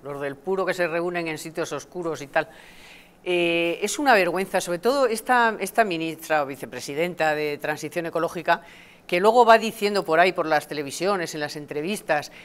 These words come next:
que, por ejemplo, a-, eh, como consecuencia de ese, eh, esa recomendación de la Unión Europea de que dejemos de consumir el quince por ciento, que ya veremos en qué queda y todo eso, que dijo, "No, nos-, nosotros, si nosotros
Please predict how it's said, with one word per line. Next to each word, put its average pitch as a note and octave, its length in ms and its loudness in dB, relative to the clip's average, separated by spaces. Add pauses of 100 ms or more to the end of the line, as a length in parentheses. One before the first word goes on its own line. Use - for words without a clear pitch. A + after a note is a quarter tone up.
(140)
que, D3+ 140 -2
por C#3 160 -2
ejemplo, E3+ 400 2
a-, C3+ 200 6
eh, C3+ 340 0
como C#3+ 220 -4
consecuencia E3 640 0
de D#3+ 400 -2
ese, D#3+ 580 -4 (200)
eh, D3 260 -4
esa E3+ 240 2
recomendación E3 1080 0
de D#3 100 -2
la D3+ 100 2
Unión D#3 180 -6
Europea D#3 640 4
de D3 140 -2
que C#3+ 300 -2
dejemos D#3 380 -4
de D#3 80 -4
consumir D#3 480 -8
el D3 100 -6
quince D#3 240 -10
por C3+ 140 -6
ciento, G3 340 0
que B2 80 -4
ya B2+ 80 2
veremos B2+ 300 -4
en A#2 100 -8
qué A#2+ 140 -8
queda E3+ 340 0
y C3 40 -6
todo C3 220 -4
eso, G#3 240 -4 (1120)
que F3 100 -2
dijo, F3 240 -2
"No, G#3 120 0
nos-, G3+ 220 -6 (200)
nosotros, G#3 580 -4
si F3 120 -6
nosotros G3 640 -6